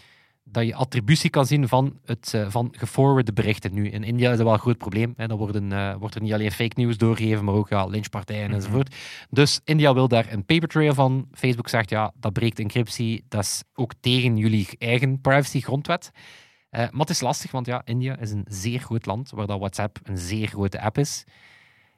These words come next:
Speaker 1: Dus om maar te zeggen, Facebook kan daar niet gewoon vertrekken.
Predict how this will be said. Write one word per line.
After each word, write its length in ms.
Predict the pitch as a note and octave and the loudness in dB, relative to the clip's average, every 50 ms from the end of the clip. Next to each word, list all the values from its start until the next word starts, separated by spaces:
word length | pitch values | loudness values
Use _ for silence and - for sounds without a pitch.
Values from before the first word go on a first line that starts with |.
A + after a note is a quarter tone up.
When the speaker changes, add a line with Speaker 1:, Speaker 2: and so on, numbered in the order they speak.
| _ _ _ | _ _ _
Speaker 1:
Dus 280 | - A#2 G#2+ G#2 - - | -4 -2 -2 -2 -2 -4
om 100 | - A#2 | -4 0
maar 120 | A2+ A2+ A2+ | 0 0 0
te 80 | - | 2
zeggen, 420 | F#2 A2 A2+ B2 B2+ B2+ B2+ - - _ | 2 2 4 4 2 0 -2 -4 -8 _
Facebook 420 | - - - B2 B2+ C3 A#2 - | -14 -2 0 2 2 2 0 2
kan 160 | - A#2 G#2+ | 2 2 4
daar 120 | G#2 G2+ F#2+ | 4 2 2
niet 140 | A2+ G#2+ - | 0 -2 0
gewoon 180 | A2+ G2 F#2+ | 0 -2 -2
vertrekken. 460 | F2 F2+ - - F#2+ F#2+ - G2+ F2+ | -2 -6 -8 -6 -6 -6 -6 -8 -10